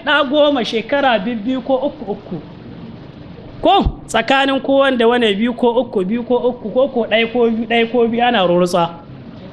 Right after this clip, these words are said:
Cikin kamun ta sami ɗa goma ta samu shekara nawa?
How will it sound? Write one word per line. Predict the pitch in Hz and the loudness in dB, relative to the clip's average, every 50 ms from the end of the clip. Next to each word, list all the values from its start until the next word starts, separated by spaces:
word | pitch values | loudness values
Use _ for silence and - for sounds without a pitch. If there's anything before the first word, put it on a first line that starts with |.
| - - - | -18 -12 -4
Cikin | - 294 - 320 320 339 | -4 0 2 2 2 4
kamun | 330 294 269 247 247 262 302 311 311 | 4 4 2 4 4 4 2 2 2
ta | 311 254 | 2 2
sami | - - 226 214 208 220 233 240 240 - - | 2 2 2 2 2 2 0 0 -2 -2 0
ɗa | 254 254 254 247 220 | 2 2 2 2 2
goma | 262 285 277 233 220 | 2 2 2 2 0
ta | 226 247 285 285 | 2 2 0 2
samu | - 262 240 254 | 2 2 2 2
shekara | 233 226 214 - 240 247 240 226 220 | 2 0 0 2 2 2 4 4 4
nawa? | 220 208 196 165 | 4 2 2 0